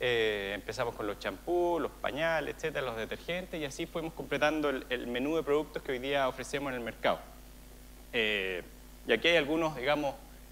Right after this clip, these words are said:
eh, imágenes de lo que ha sido nuestra historia mejorando la vida en, en, en Chile, ¿no? Eh, los primeros años, como les decía, nos enfocamos en los champús. Reconocen a este personaje, ¿no? Cristian de la Fuente, cuando estaba bastante más joven y menos famoso de lo que era ahora.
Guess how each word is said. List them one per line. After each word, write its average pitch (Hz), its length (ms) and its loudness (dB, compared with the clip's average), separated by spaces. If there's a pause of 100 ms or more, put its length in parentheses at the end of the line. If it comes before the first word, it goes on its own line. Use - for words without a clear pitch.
eh, 110 320 0
imágenes 139 500 8
de 131 60 8
lo 131 100 8
que 123 80 6
ha - 40 2
sido 151 200 6
nuestra 139 220 4
historia 151 440 2 (600)
mejorando 147 540 8
la 135 120 12
vida 147 420 10
en, 127 180 2
en, 127 240 -6
en 113 140 -8
Chile, 98 260 -2
¿no? 139 300 -8
Eh, 98 440 -2 (540)
los 113 100 -12
primeros 139 360 -4
años, 147 240 0
como 143 100 -4
les 127 180 -2
decía, 151 360 0
nos 120 100 -4
enfocamos 117 380 -2
en 123 60 -4
los 113 100 -8
champús. 156 400 -6 (320)
Reconocen 139 360 -2
a 165 40 -2
este 165 160 -2
personaje, 151 440 0
¿no? 143 120 -4 (680)
Cristian 151 320 8
de 165 60 8
la 143 100 10
Fuente, 170 320 6
cuando 147 240 6
estaba 143 460 12
bastante 185 400 4
más 170 100 10
joven 196 300 4
y 156 40 0
menos 175 320 0
famoso 165 380 0
de 170 40 0
lo 170 100 0
que 175 80 0
era 170 220 4
ahora. 165 260 2